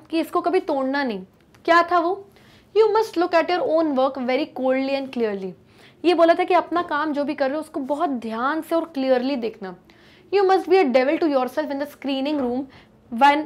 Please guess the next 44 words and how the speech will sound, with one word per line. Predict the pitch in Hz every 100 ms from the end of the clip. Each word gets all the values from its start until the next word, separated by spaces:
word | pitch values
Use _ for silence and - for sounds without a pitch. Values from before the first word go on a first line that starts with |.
| 262
watching | 269 262 294
the | 285
day's | 233 247 254 220
rushes।" | 208 190 220 196 - _ _ _ _ -
तो | 359
ऑथर | 494 277 339
कहते | 339 269 285
हैं | 277 359 - _ _
कि | 330 370 381 - _ _
इन्होंने | 285 320 349
मुझे | 349
बताया | 302 285 277
था | 302
कि | 302
जब | 311 339
स्क्रीनिंग | - 302 285 311 302
रूम, | 240 202
स्क्रीनिंग | - _ - 311 302 339
रूम | 349 320
वो | 302
रूम | 339 294
होता | 254 247
है | 294 320 _ _ _ _
जब | 311 320
पिक्चर | 269 - 339
तैयार | 302 269 285 302
होने | 294 294
के |
बाद | 302 330
आप | 330
कुछ | 370 -
थोड़े | - 302 302
से | 320 330
लोगों | 262 226
को, | 233
अपने, | 226 262 277
अपने | 269 269
कुछ | 277 285 -
इंपॉर्टेंट | 427 320 254 240 240 233 294
लोगों | 262 262
को | 277
पिक्चर | 247 247 285 277
दिखाते | 254 226 220
हो | 370